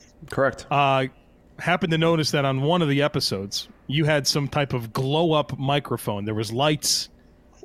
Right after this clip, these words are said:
Speaker 2: Wh-, wh-, what, what happened there? Where is it? What's going on here?
Speaker 1: I had a glow-up moment in which my microphone had lights.
Speaker 2: You had a microphone that was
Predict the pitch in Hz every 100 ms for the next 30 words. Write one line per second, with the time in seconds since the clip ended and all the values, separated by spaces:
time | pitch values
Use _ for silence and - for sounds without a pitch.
0 | - - - 247 - 214 214 208 208 202
1 | 196 185 185 185 170 175 175 170 160 160
2 | 156 - 151 135 123 110 101 - - _
3 | - 359 113 113 110 95 107 110 127 143
4 | 120 117 113 110 101 101 - 92 92 104
5 | - - 98 101 90 87 87 156 226 262
6 | 220 208 269 320 294 - 185 190 185 196
7 | 196 151 131